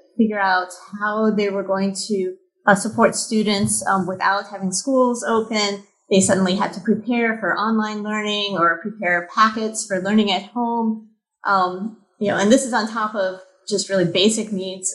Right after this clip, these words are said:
of students, things like making sure that students had lunches and food. Um, and it very quickly, you know, it became apparent that some students were able to engage in online learning and remote learning, others were not.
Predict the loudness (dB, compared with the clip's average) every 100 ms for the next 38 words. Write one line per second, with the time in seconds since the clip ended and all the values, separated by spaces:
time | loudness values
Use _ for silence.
0 | 2 2 2 -2 2 6 6 2 -4 -10
1 | -8 -4 -2 -2 -2 -4 -4 -2 -2 -2
2 | -6 -10 -10 -6 -4 -4 -6 -8 4 6
3 | 6 2 0 -2 -4 -8 -12 -4 0 2
4 | 2 -2 -6 -6 -6 -6 -8 2 2 2
5 | 0 0 2 2 0 -6 -12 -20 _ _
6 | 2 2 2 0 2 0 0 -6 -4 2
7 | 2 2 0 2 2 2 0 -4 0 0
8 | 0 -4 -8 0 4 4 2 -2 -4 -4
9 | -4 -4 -6 -14 -16 -6 -2 4 4 4
10 | 0 -2 0 0 2 0 -2 -4 -4 -2
11 | -4 -6 -6 2 4 4 0 -2 -2 -2
12 | -4 -4 2 2 2 -4 -6 -6 -4 -2
13 | -2 -2